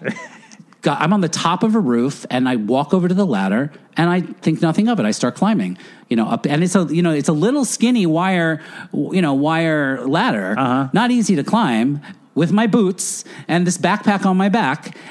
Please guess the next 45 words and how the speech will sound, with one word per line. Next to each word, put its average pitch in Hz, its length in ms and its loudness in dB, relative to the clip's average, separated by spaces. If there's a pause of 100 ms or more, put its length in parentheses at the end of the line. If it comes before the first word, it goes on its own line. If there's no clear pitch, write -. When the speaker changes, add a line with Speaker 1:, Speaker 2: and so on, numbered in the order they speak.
Speaker 2:
And 143 180 0
so 160 100 2
I 139 80 0
climb 147 440 0
up, 165 300 -2 (360)
and 143 160 0
then 143 80 0
I 143 60 0
get 151 220 -2
to - 120 0
the 143 140 -2
top 151 340 -2
of 214 80 0
the 254 100 0
ladder, 127 540 0 (460)
and 170 120 0
there's 151 160 0
a 233 60 2
door. 240 380 -2 (720)
And 165 160 0
so 175 200 0
I 165 80 2
hang 190 340 0
onto 208 180 2
the 190 120 0
ladder, 143 320 0
and 131 80 0
I 117 60 0
turn 160 260 0
around, 123 500 0 (400)
and 120 160 -2
I 120 60 0
see 185 340 -2
the 180 140 0
construction 131 640 -2
site. 101 400 -4 (240)
And 143 100 -2
so - 80 -2
I 160 40 2
start, 180 200 0
like, 170 140 0
waving, 113 560 -2 (440)
and 139 200 0
I 143 80 0
start 170 580 -2